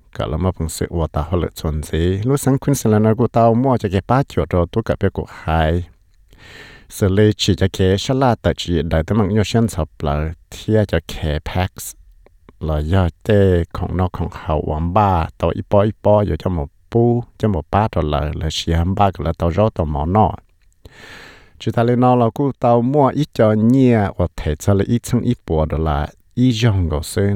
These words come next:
đã lúc sang Victoria. Là do South Australia thế sang Tasmania cho là ba rồi thì tôi kể về của hai.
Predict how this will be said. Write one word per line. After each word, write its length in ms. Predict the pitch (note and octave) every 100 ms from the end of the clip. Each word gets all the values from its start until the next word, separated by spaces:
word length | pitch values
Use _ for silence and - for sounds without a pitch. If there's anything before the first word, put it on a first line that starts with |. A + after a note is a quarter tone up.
| G#2
đã 100 | C#2
lúc 160 | G2
sang 240 | G#2 - D#3+
Victoria. 560 | E2 - D#2 D2+ C#2+ C2+ - _ _ _ _ _ _ - - - _ -
Là 80 | E2
do 220 | E2+ F2+
South 360 | F2+ - G2+ F#2+
Australia 460 | F2 G2 D#2 D2 D2+
thế 120 | G#2
sang 260 | - E2
Tasmania 480 | D#2+ D#2+ - D2+ C#2+ C#2+
cho 100 | -
là 140 | D#2+ D2
ba 160 | - F2+ -
rồi 80 | E2+
thì 60 | D#2+
tôi 120 | F2
kể 80 | - -
về 80 | -
của 160 | - -
hai. 460 | - D2 D2 D2+